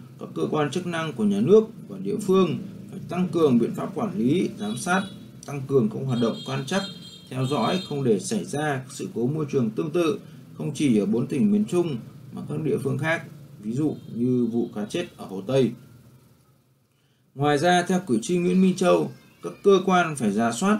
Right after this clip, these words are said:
chấn chỉnh các khâu phê duyệt đầu tư, các dự án liên quan đến môi trường,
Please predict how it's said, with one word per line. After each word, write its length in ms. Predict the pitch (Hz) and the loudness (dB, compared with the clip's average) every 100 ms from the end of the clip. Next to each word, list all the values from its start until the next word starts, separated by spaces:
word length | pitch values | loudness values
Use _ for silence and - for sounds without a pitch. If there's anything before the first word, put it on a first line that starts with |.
| - | 0
chấn 200 | - 165 | -4 -4
chỉnh 320 | 180 160 104 - - | 0 2 2 -2 -12
các 100 | 139 | -16
khâu 220 | - 160 147 | -8 -6 -4
phê 200 | 170 151 | -4 -4
duyệt 200 | 143 110 | -2 0
đầu 160 | 117 220 | 0 0
tư, 300 | 175 180 156 135 _ _ | 4 4 4 -2 _ _
các 100 | - | -12
dự 160 | 151 151 | -6 -6
án 340 | - 113 143 | -4 -2 -2
liên 160 | 165 151 | -2 -6
quan 260 | 147 143 135 | -4 -2 0
đến 120 | 143 | 0
môi 160 | 165 147 | -2 -2
trường, 300 | 151 135 | 2 2